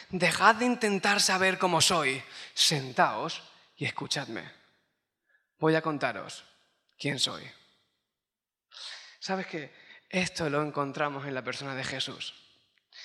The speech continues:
Jesús es el elefante que estamos intentando conocer y entender. Jesús es Dios, el Dios al que tú y yo queremos llegar. Y por esta sencilla razón Jesús llega y dice: "Yo soy el camino,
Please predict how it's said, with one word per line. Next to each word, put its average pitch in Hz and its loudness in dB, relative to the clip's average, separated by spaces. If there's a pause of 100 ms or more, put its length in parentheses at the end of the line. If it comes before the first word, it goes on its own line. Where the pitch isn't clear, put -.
(140)
Jesús 160 2
es 160 -4
el 147 -4
elefante 214 -4
que - -10
estamos 151 -4
intentando 143 -2
conocer 143 -4
y 139 -2
entender. 120 -4 (520)
Jesús 151 -2 (240)
es 139 -6
Dios, 131 -2 (280)
el 143 -6
Dios 160 2
al 147 -2
que 147 -8
tú 170 -4
y 165 -6
yo 160 -4
queremos 151 -4
llegar. 147 -4 (800)
Y 190 0
por 175 -2
esta 240 0
sencilla 220 -2
razón 208 -4
Jesús 190 -6
llega 208 4
y 170 0
dice: 170 0 (280)
"Yo 175 -2
soy 156 -6
el 147 -10
camino, 233 0